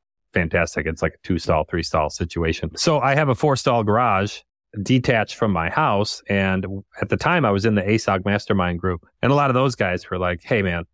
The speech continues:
you just need to start in your garage. You just need to start in your garage." And I was opposed to it 'cause I'm like, "I don't wanna be at my house. I don't wanna be at my house." I still don't wanna be at my house. But it was the smartest thing to do as far as what's gonna look the nicest, what's gonna represent the kind of customer that I want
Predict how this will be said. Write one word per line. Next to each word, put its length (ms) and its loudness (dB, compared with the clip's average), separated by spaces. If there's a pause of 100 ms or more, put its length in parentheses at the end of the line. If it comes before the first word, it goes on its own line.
(140)
you 100 4
just 160 0
need 140 2
to 40 -2
start 220 0
in 60 -8
your 80 -6
garage. 340 0
You 160 -8
just 240 0
need 60 2
to 80 0
start 200 0
in 60 -6
your 80 -6
garage." 300 0
And 100 0
I 100 2
was 120 2
opposed 360 0
to 80 2
it 60 0
'cause 100 -8
I'm 100 0
like, 180 -2
"I 220 0
don't 160 2
wanna 200 2
be 140 0
at 80 0
my 140 -2
house. 280 -4
I 140 2
don't 100 2
wanna 160 2
be 100 0
at 80 0
my 120 -4
house." 260 -8 (100)
I 100 2
still 180 2
don't 120 2
wanna 160 0
be 120 -2
at 60 -4
my 100 -4
house. 320 -12
But 220 0 (100)
it 160 2
was 160 2
the 80 2
smartest 420 0
thing 220 2
to 100 -6
do 320 -2 (640)
as 200 2
far 300 2
as 160 -2
what's 320 2
gonna 220 2
look 380 -2
the 100 2
nicest, 640 -2
what's 240 -2
gonna 220 0
represent 680 0
the 100 -8
kind 320 -2
of 100 -6
customer 440 0
that 120 4
I 100 0
want 300 0